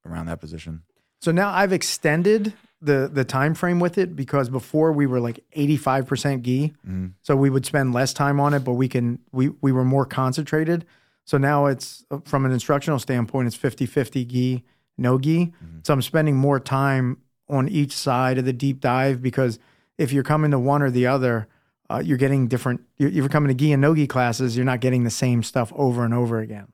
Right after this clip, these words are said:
Speaker 1: Right. Yeah.
Speaker 2: Yeah.
Speaker 1: I mean, like, so I'm doing front headlock and turtle stuff, so it changes a lot when there's a gi on.
Speaker 2: Right.
Speaker 1: You know.
Speaker 2: But what I have seen is because we're doing a lot of leg lock stuff, I'm seeing the guys, especially in the gi,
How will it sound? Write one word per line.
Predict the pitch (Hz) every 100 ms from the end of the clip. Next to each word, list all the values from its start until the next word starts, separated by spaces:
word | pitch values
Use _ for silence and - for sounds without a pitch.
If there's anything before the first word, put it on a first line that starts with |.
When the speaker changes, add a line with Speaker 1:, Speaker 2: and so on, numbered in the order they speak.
| _
Speaker 1:
Right. | 85 76 _
Yeah. | 110 107
Speaker 2:
Yeah. | 101
Speaker 1:
I |
mean, | 104 101 -
like, | 92 90 -
so | 92
I'm | 95 95
doing | 95 92 87
front | - 98 85
headlock | 90 90 87
and | 82
turtle | 90 90
stuff, | - 78 78
so | 78 80
it | - _ _ _ _ _
changes | 98 95 80
a | 80
lot | 87 85 _ _ _
when | 80
there's | 82
a | 73
gi | 82 82
on. | 67 67 _ _ -
Speaker 2:
Right. | 113 - _ -
Speaker 1:
You | -
know. | 73 76 _
Speaker 2:
But | 156
what | 165
I | 165
have | 151 208
seen | - 165 139 135
is | 151 127
because | 127 156 147
we're | 143
doing | 135 143 139
a |
lot | 131 123
of |
leg | 123 135
lock | 143 151
stuff, | - 170 -
I'm | 123
seeing | 110 139
the | 127
guys, | 123 123 120 110 _ _ -
especially | 131 151 135 139
in | 131
the | 127
gi, | 131 156 127